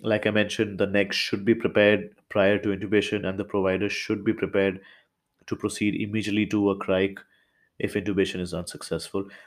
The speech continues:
I, um, I'm, I'm gonna do an episode on how to manage the anaphylactic airways, uh, soon, probably, uh, the next one. You know, what drugs to use and how to anesthetize the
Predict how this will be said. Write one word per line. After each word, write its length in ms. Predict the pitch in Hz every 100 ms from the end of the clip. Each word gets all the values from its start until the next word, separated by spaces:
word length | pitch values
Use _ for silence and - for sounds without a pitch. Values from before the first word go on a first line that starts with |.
| _
I, 120 | - 98
um, 280 | 101 98 95
I'm, 160 | 110
I'm 180 | 101 98
gonna 200 | 104 101
do 200 | 98 113
an 100 | 107
episode 400 | 104 104 98 104
on 100 | 101
how 200 | 90 98
to 120 | 98 110
manage 380 | 98 98 104
the 80 | 107
anaphylactic 640 | 101 104 - 101 101 107 104
airways, 500 | 104 101 110 104 107
uh, 200 | 104 101
soon, 320 | - 110 110
probably, 760 | 107 95 95 98 98 98 95 _ _ _ 101
uh, 100 | 92
the 100 | 95
next 280 | 95 -
one. 200 | 101 107 - - - - _ 95
You 120 | 95
know, 80 | 95
what 220 | 92 82
drugs 280 | 98 92 -
to 80 |
use 340 | 95 92 95 92
and 200 | 90 85 -
how 140 | - 90
to 320 | 101 92 85
anesthetize 760 | 87 90 - 90 95 92 90 92
the 280 | 90 90